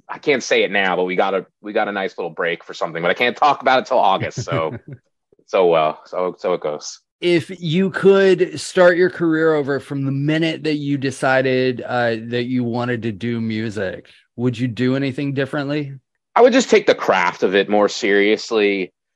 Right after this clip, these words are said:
Speaker 1: Um, you know, I mean, I'm lucky 'cause I have, you know, the band name kinda came from Dionysus energy and Apollo energy. And I,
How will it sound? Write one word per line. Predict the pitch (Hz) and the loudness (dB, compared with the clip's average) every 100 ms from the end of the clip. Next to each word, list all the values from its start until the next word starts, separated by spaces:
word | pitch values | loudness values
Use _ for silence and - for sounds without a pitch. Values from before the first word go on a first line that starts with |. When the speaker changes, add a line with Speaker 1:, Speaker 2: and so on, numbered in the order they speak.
| _ | _
Speaker 1:
Um, | 92 90 87 85 85 82 82 | -2 0 0 -2 -6 -12 -6
you | 113 98 | -2 0
know, | 95 92 90 | 0 2 0
I | |
mean, | 95 98 | 0 -2
I'm | 95 101 | -2 0
lucky | 117 - 139 120 | 0 0 -2 -8
'cause | - 104 | -6 -4
I | 101 | -2
have, | 98 104 101 98 87 _ _ _ _ _ 113 | -2 -2 -2 -2 -6 _ _ _ _ _ -10
you | |
know, | 104 | -6
the | 101 | -4
band | 92 135 139 139 | -2 -2 -2 -2
name | 131 117 110 | -2 -4 -4
kinda | 117 104 98 | -6 -6 -6
came | 120 107 104 101 | -6 -6 -8 -10
from | 107 90 82 82 80 | -8 -8 -8 -14 -4
Dionysus | 110 110 107 107 107 - 117 - | -2 0 2 0 0 -2 -8 -4
energy | 110 107 101 98 | -2 -2 -2 -4
and | 92 | -4
Apollo | 87 - 101 101 101 | -4 -2 0 0 0
energy. | 101 98 90 92 | -2 -6 -6 -8
And | 87 | -8
I, | 85 | -10